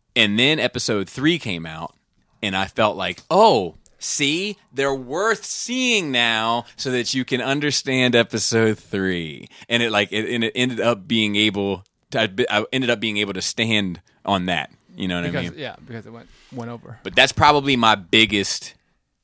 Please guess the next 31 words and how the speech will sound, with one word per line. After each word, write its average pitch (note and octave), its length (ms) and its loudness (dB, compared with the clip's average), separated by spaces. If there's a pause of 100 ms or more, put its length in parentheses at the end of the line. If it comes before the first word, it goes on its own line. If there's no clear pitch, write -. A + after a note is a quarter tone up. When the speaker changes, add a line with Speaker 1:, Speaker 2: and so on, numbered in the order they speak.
(720)
Speaker 1:
in G#2+ 220 -6
spite A#2+ 300 4
of A2 60 0
what A2 120 0
people G2+ 180 -6
say A2+ 160 0
about G#2 180 0
me G2 60 -2
on F#2+ 100 -4
the F#2 60 -6
forums, F#2+ 640 -4 (420)
the, G2 340 0
the, G2 360 -4
that's G#2 240 0
probably A2 560 -2
my G2 180 -2
biggest G2 880 -4 (380)
up, F#2+ 320 -6
like, F2+ 320 -8 (420)
apologist. E2+ 800 -4
Like, E2+ 140 -6
I F2 140 -4
was F2+ 200 -4
a F2+ 80 -6
fucking E2+ 540 -6
<clears throat> - 100 -14
prequel E2+ 480 -4
apologist D#2 720 -8
for E2 560 -8 (100)
years, G2+ 640 -2
and C3 140 -4